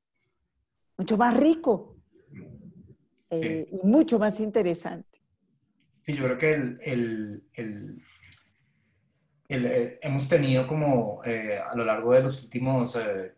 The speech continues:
Speaker 2: quince años, incluso un poquito más atrás, eh, cuando salieron los primeros lectores, dispositivos de lectura en digital,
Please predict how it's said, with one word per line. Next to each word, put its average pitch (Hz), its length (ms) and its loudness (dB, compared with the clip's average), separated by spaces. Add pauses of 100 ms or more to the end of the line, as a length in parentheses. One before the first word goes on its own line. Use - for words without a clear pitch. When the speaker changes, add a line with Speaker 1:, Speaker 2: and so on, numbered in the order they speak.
(120)
Speaker 2:
quince 131 500 0
años, 127 800 -2
incluso 113 320 -10
un 120 120 -2
poquito 135 340 -6
más 131 220 2
atrás, 131 540 2
eh, 123 160 0
cuando 127 200 -4
salieron 107 380 -8
los 117 180 -8
primeros 110 320 -4
lectores, 113 800 -2
dispositivos 110 600 -10
de 127 80 0
lectura 113 300 -6
en 107 100 -8
digital, 101 640 -6